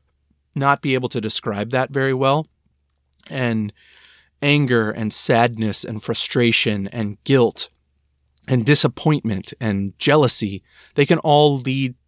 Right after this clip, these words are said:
to a meltdown that basically looks the same, uh, especially in younger kids, right? So I wanna encourage you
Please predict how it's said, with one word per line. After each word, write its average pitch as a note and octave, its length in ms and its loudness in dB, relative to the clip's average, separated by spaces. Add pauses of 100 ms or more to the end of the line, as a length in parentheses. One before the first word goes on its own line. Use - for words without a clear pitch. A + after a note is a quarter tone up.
(160)
to C3+ 140 0
a A#2 60 4
meltdown A#2+ 480 2
that G#2+ 160 -4
basically C#3 440 2
looks G#2+ 340 -4
the A#2 100 -6
same, G#2+ 540 0 (440)
uh, A2 160 2
especially A#2+ 480 0
in G2+ 100 -2
younger G#2+ 260 -2
kids, G#2 380 -4
right? A2+ 160 -2
So A#2 200 0 (960)
I B2 100 2
wanna B2 180 2
encourage C3 320 2
you A#2 200 -2